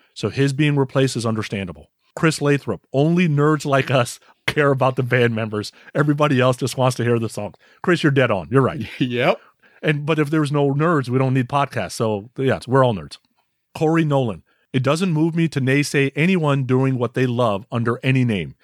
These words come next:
Speaker 1: If you like it, listen to it, support it. I saw Ratt without Blotzer, but didn't go see Blotzer's Ratt. I still love Ratt, though, with Bobby or without Bobby.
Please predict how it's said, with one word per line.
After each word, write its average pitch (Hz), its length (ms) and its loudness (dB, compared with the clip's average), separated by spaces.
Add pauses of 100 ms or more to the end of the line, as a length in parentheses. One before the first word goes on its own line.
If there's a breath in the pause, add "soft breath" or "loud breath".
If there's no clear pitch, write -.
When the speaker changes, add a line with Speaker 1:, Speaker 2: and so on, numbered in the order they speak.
(180 soft breath)
Speaker 1:
If - 160 -6
you 131 100 2
like 135 240 2
it, 190 160 0
listen 139 280 0
to 147 140 0
it, 143 80 0
support 156 340 0
it. - 140 -8 (280 loud breath)
I 135 160 2
saw 147 300 0
Ratt 127 300 2
without 120 380 0
Blotzer, 123 560 -4 (200 soft breath)
but 110 180 0
didn't 165 280 0
go 135 200 2
see 127 260 -2
Blotzer's 113 560 -2
Ratt. 107 300 -2 (360 soft breath)
I 107 80 -4
still 135 280 -4
love 131 200 -2
Ratt, 127 260 -2
though, 127 160 0
with 123 260 -2
Bobby 120 340 0
or 110 160 -2
without 139 280 0
Bobby. 78 320 -8